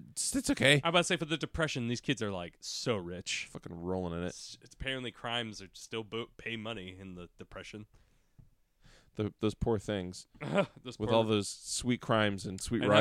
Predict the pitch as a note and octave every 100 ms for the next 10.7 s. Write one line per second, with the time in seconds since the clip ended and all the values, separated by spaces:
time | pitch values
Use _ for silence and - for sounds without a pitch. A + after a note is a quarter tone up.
0 | G#2 C3+ A2 D#3+ C#3 A2+ F#2+ _ - _
1 | - G#2+ A#2 A#2 A#2+ A#2+ B2 A#2 A#2+ A2+
2 | G2 - - - - A2 - D3+ B2+ A2
3 | F#2 - G2+ A2+ A2+ A2 A#2+ G#2 F#2 D#2+
4 | - - - - - G2+ G#2 C#3+ A#2 G2
5 | E2 A#2 G#2+ G#2 A2+ G2+ - A2 - G2+
6 | G#2 G2+ G2+ A2+ A2+ G2+ G2 F#2+ G2 F#2+
7 | E2+ F#2+ F#2 F#2 F2+ - F2 F2 F2 -
8 | - - - - A2 A2 G#2 - A2 G2+
9 | G#2+ - - - - - A2 A#2 A2+ G#2+
10 | F#2 A2 B2 G2+ - -